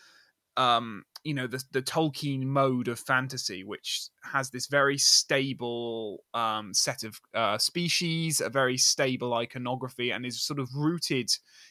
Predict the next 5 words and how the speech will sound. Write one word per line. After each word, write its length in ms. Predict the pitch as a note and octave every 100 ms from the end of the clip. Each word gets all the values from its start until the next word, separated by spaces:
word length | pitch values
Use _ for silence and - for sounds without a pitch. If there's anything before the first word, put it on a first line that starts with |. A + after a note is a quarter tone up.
| _ -
in 220 | C3 B2+ _ - _ _ - C3 _ -
Anglo-Saxon 1080 | F3 F3 D3+ D3 C#3 E3+ D3 - C3+ B2+
myth 220 | C3 C3 C3
and 160 | B2
legends, 840 | B2+ B2 B2+ B2 A#2+ A#2+ A#2+ -